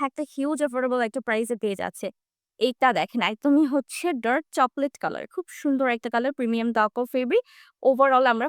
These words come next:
ফ্লোরাল ডিজিটাল প্রিন্ট পাচ্ছি, সেই সাথে লোয়ার পোর্শনের ডিজাইনটা একটু দেখেন। So, ব্যাক সাইড একটু চলে যাচ্ছি, এটা হচ্ছে ব্যাক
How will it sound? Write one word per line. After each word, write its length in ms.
ফ্লোরাল 420
ডিজিটাল 300
প্রিন্ট 320
পাচ্ছি, 440
সেই 260
সাথে 280
লোয়ার 180
পোর্শনের 420
ডিজাইনটা 480
একটু 200
দেখেন। 280
So, 120
ব্যাক 300
সাইড 180
একটু 180
চলে 280
যাচ্ছি, 200
এটা 200
হচ্ছে 260
ব্যাক 180